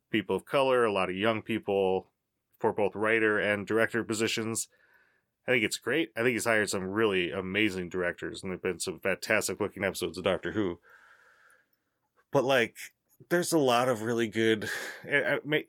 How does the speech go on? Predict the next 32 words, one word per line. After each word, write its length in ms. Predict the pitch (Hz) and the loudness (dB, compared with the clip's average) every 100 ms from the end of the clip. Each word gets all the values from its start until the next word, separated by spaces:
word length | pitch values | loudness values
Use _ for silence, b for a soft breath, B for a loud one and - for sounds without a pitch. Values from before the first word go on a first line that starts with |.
| 117 | 0
I'm 160 | 131 | 0
sure 160 | - 151 | 2 2
he 40 | |
wanted 340 | 123 123 131 123 | 4 4 4 4
a 60 | |
Chinese 380 | 117 120 113 101 | 4 2 2 0
director 380 | 107 98 107 98 | 2 2 2 -2
because 320 | 92 98 85 | -2 -2 -2
they're 300 | 92 90 87 | -2 -2 -4
dealing 340 | 82 107 107 | -2 0 0
with 80 | 104 | 0
a 40 | 98 | -2
Chinese 400 | 110 101 90 - | 0 0 0 -4
cast 360 | 101 90 - | 0 0 -2
and 80 | 92 | -8
Chinese 340 | - 95 92 | -4 -2 -2
story. 440 | - 95 80 82 73 - _ _ _ _ _ _ _ | -4 -4 -2 -4 -8 -16 _ _ _ _ _ _ _
There's 180 | 123 110 | -4 0
a 40 | |
lot 260 | 110 104 98 | 2 4 2
of 60 | - | 0
Chinese 380 | 101 90 87 - | -2 -2 -4 -4
directors 420 | 87 82 87 82 | -4 -4 -8 -4
that 80 | 85 | -4
are 80 | 82 | -2
fucking 340 | - 85 90 | -2 -2 0
awesome, 440 | 85 - 101 95 - b b b _ - | 0 0 0 0 -2 b b b _ -8
and 220 | 98 95 | -2 0
I, 140 | 92 90 - _ - | 2 0 -4 _ -8
I 100 | 87 | -6
don't 340 | 98 104 98 92 | 0 2 2 2
get 280 | 101 98 | 2 2